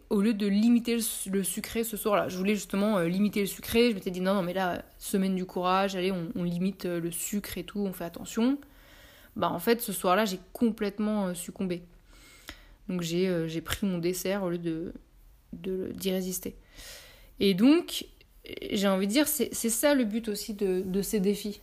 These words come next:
C'est de, de se tester, de, de, d'essayer, de faire de son mieux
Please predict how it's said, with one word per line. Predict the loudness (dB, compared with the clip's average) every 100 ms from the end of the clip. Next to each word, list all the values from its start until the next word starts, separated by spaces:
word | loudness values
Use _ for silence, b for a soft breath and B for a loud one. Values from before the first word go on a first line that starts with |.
| -4
C'est | 2
de, | 4 6 4
de | 2
se | 0 -2
tester, | -2 2 2 4 4 6 4 4
de, | 4 4
de, | 4 -4
d'essayer, | -2 2 4 4 4 4 6 6
de | 4
faire | -2 0 0
de | 0
son | 0 2
mieux | 4 4 2 2